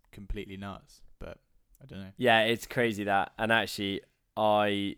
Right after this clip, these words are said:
Speaker 2: really don't have anything to add at all.
Speaker 1: How are you getting better than evens on this horse? I don't
Speaker 2: I
Speaker 1: get it.
Speaker 2: don't know, mate. I don't know.
Speaker 1: Crazy.
Speaker 2: Clearly the bookies are
Speaker 1: Lost them plot.
Speaker 2: Lost their marbles.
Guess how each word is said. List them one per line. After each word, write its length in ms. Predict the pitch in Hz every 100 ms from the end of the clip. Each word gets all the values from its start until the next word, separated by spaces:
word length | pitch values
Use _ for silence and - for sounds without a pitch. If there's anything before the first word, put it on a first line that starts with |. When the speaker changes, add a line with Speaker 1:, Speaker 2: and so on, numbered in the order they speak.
| _
Speaker 2:
really 460 | 120 139 143 113 107
don't 200 | 101 92
have 180 | 101
anything 300 | 104 98 95
to 100 | 92
add 180 | 98 98
at 140 | 92 -
all. 240 | 104 90 _ _ _ -
Speaker 1:
How 220 | - 151
are 40 |
you 80 | 151
getting 200 | 143 135
better 200 | 127 123
than 140 | 113
evens 500 | 110 120 101 80 - 92
on 60 |
this 160 | 98 -
horse? 320 | 92 90 -
I 60 | 104
don't 120 | 98
Speaker 2:
I 40 | 95
Speaker 1:
get 100 | 92
it. 60 |
Speaker 2:
don't 80 | 82
know, 60 | 80
mate. 760 | 80 80 - _ _ _ - 95
I 60 |
don't 160 | 87 87
know. 60 |
Speaker 1:
Crazy. 200 | 82 80 - _ _ _ _ _
Speaker 2:
Clearly 280 | - 98 87
the 100 | 85
bookies 380 | 90 - 85 87
are 140 | 80 - _ _ _ _ _ _ 107
Speaker 1:
Lost 260 | 101 -
them 140 | 98 90 _
plot. 340 | - 101 92 - _ -
Speaker 2:
Lost 320 | 95 92 -
their 100 | 87
marbles. 640 | 90 92 90 90 - -